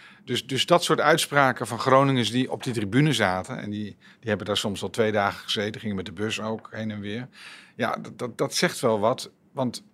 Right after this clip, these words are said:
zo'n enquête is natuurlijk ook bedoeld als een soort helingsproces van,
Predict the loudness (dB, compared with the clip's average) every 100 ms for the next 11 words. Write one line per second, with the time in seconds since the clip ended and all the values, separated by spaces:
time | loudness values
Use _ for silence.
0 | _ -2 0 0 -2 2 4 2 -4 -6
1 | -4 -4 -2 2 2 2 -4 -6 -4 -4
2 | 0 6 6 6 2 -4 -4 -2 -2 -4
3 | -8 -8